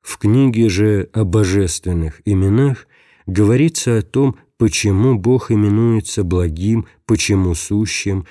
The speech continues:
почему жизнью, премудростью, силой и прочим, чем пользуется умозрительное богоименование.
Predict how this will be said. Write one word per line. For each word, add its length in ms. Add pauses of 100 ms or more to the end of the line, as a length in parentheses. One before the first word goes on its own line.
(200)
почему 480
жизнью, 760
премудростью, 1040
силой 580 (240)
и 100
прочим, 560
чем 240
пользуется 880 (180)
умозрительное 1040
богоименование. 1160